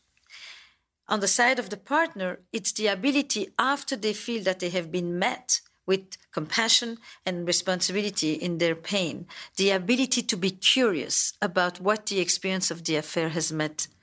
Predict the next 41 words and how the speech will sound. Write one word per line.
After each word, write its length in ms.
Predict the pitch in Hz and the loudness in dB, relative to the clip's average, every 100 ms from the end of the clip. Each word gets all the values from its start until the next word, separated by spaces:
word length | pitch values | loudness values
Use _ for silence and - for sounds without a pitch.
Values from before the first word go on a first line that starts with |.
| - - | -18 -2
meant 300 | 175 165 - | -2 0 -4
for 160 | - | -4
the 160 | 151 143 | -4 -4
other. 320 | 165 - - - - - | -4 -6 -8 -10 -14 0
So 380 | - 208 185 185 - | 2 4 2 -2 -10
it's 280 | - 214 190 | -2 0 0
really 320 | 196 294 311 | 2 4 4
the 120 | 226 208 | 2 0
people 460 | - 247 247 233 | -4 -6 -2 -4
who 220 | 214 208 | -2 0
are 160 | 190 180 | 2 2
able 300 | 208 220 220 | 0 0 0
to 260 | 214 190 165 _ - - _ | -2 -8 -10 _ -20 -20 _
live 480 | 190 214 254 196 - | -4 0 0 -2 -10
in 220 | - 185 175 | -6 -4 2
the, 220 | 170 - - | 2 2 -8
"What 260 | 165 240 285 | 2 2 4
did 160 | 294 277 | 0 0
it 160 | 196 | -2
do 180 | 180 240 | -2 -2
to 200 | 247 - | 0 -2
you 440 | 196 208 262 349 - _ 208 | 0 0 2 0 -4 _ -8
and 220 | 185 185 180 | -4 0 2
what 180 | 214 | 2
did 160 | 202 180 | 2 -4
it 120 | 180 | -4
mean 280 | 165 170 170 | -4 -4 -4
for 220 | 165 - | -4 -6
me?" 320 | 160 156 160 _ - - | -4 -4 -6 _ -20 -4
They 140 | 208 208 | 0 0
can 320 | 220 214 214 | 2 -2 0
integrate 640 | 277 294 294 226 185 175 165 | 2 4 2 -2 2 2 2
that 260 | 170 160 156 | 0 -2 -2
dual 260 | 202 202 196 | 2 2 2
perspective 960 | - 170 - 180 180 - - - - - - - - | -2 0 0 0 -4 -6 -6 -8 -16 -18 -20 -20 0
of 320 | 220 214 190 | 2 2 0
the 100 | 185 | -6
crisis 540 | 185 185 175 - 170 165 | -4 -2 0 0 0 -2
of 100 | 160 | -4
an 100 | 160 | -6
affair. 480 | 156 - - - | -6 -6 -6 -8